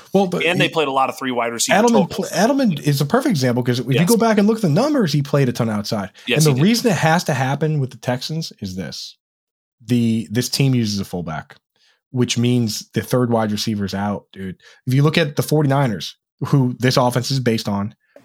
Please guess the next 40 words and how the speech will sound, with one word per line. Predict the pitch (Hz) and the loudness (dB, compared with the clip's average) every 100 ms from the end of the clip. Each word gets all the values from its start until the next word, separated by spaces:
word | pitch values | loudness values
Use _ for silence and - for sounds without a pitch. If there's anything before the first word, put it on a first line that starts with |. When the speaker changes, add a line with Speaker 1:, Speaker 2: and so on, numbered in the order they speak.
| - | -8
Speaker 1:
Kyle | - 143 | 0 2
Speaker 2:
Yeah. | 151 160 | 2 2
Speaker 1:
Juszczyk | 156 151 143 | 2 0 2
plays | 127 113 | 0 0
so | - 123 | 0 2
much | 139 143 110 - - - | 2 0 -2 -6 -10 -4
that | 123 | -2
you | 120 | 0
can | 120 | 0
never | 120 120 | 0 2
have | 120 113 | 0 -2
a | |
third | 110 113 107 | -2 -2 -2
wide | |
receiver. | 101 98 107 92 - - | -4 -4 -6 -6 -10 -10
Speaker 2:
Correct. | 117 92 | -6 -2
Speaker 1:
The, | 127 127 120 - | 2 2 0 -2
the | 123 117 - | -2 -2 -2
Dolphins | 131 151 - 156 | 2 2 2 0
use | 139 | 0
the | 127 | 0
same | 120 135 | -2 0
offense. | 123 120 - 90 - | 0 -2 -6 -12 -8
Alec | 120 139 143 | -2 0 2
Ingold, | 147 123 92 82 | 2 0 -2 -6
right, | 104 113 120 - | -4 -2 -4 -4
plays | 123 113 | -4 -2
Speaker 2:
Yep. | 110 - | -4 -4
Speaker 1:
forty | 147 151 147 147 | 0 2 2 0
percent | 139 143 | 0 0
of | 127 | 0
snaps. | 143 123 - | -2 -4 -4
You'll | 127 117 | -4 0
never | 123 135 135 | 2 2 2
have | 131 | 0
a | 123 | 0
third | 123 120 | 0 2
wide | 113 110 | 0 -2
receiver. | 104 113 92 - _ | -2 -4 -6 -10 _
Speaker 2:
Yep. | 101 98 | -10 -10